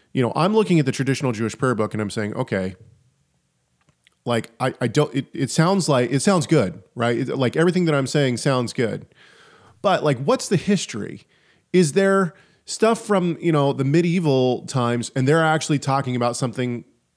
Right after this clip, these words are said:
in their mind is Kabbalistic, like a, a magic spell or, or something like that?" And, and people kinda looked at me sideways, like, "What are you talking about?" Right? And then I make my own, you know, like, uh, my own, I compiled a prayer book that's nothing but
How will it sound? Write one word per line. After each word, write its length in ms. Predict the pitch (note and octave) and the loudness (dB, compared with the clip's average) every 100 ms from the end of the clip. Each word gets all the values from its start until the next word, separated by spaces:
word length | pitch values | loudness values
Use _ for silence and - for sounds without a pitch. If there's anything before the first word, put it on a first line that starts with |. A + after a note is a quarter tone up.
| _ C#3+ | _ -2
in 100 | C3 | 2
their 180 | D3+ | 4
mind 220 | F3 A#2+ A2 | 2 2 0
is 80 | |
Kabbalistic, 560 | - A#2+ A2 B2+ A#2+ G2+ | -2 -2 0 -2 -4 -2
like 140 | A#2+ | 0
a, 120 | A#2 B2 | 0 -2
a 100 | B2 A#2 | -2 0
magic 400 | C3 C3+ A#2 - | 2 0 -2 -6
spell 440 | - C3 A#2+ F#2+ | 0 2 2 0
or, 240 | F#2 G2 - | -2 -4 -2
or 240 | C3 A2+ | -2 -2
something 260 | - C#3+ B2+ | -4 -2 0
like 140 | A#2+ | 0
that?" 180 | A#2 A2+ - - - | 0 -2 -6 -10 -2
And, 140 | E3+ F3 | -2 2
and 160 | E3 | 0
people 260 | - D4+ D#4 | 0 -4 -4
kinda 220 | - E3+ | -2 0
looked 220 | B2+ E3 | 0 -2
at 60 | - | -2
me 100 | B2 | -4
sideways, 460 | - C#3 C#3 D3 A#2+ | 0 0 2 0 0
like, 120 | F#2 | -4
"What 180 | G#2+ F#3+ | -4 -4
are 60 | |
you 140 | A#3+ A#3+ | -2 -6
talking 480 | - D3+ D3+ A2+ | -8 -8 -6 -6
about?" 320 | G2 - - - | -6 -8 -10 -10
Right? 300 | A2 A#2 - - - - - | -6 -4 -6 -12 -20 -14 -2
And 140 | D3+ | 2
then 420 | A3+ A#3 F3 E3+ D#3+ _ _ - | 4 4 2 0 -4 _ _ -6
I 80 | C#3 | 0
make 260 | C#3+ E3+ E3 | 2 2 2
my 160 | D3 | 2
own, 340 | C#3 C3+ C3+ - - | 2 2 0 -4 -8
you 200 | A#2 C#3 | -4 -2
know, 160 | A#2 | 0
like, 340 | A2+ A2 G#2 - | -2 -4 -6 -6
uh, 60 | G#2 _ - | -14 _ -14
my 220 | F#2 F2+ | -10 -8
own, 220 | E2+ F2 - | -8 -8 -4
I 160 | A#2+ D#3+ - - | -4 -4 -20 -8
compiled 560 | - - - D3 D#3 C3 | -4 -4 0 2 2 2
a 100 | A2 | 0
prayer 300 | - C3+ B2 | 0 0 2
book 180 | A#2 A#2+ | 0 -2
that's 240 | G#2+ - | -4 -2
nothing 340 | C3+ C#3+ C3 | -2 0 0
but 320 | A2 G#2+ - | 0 -2 -4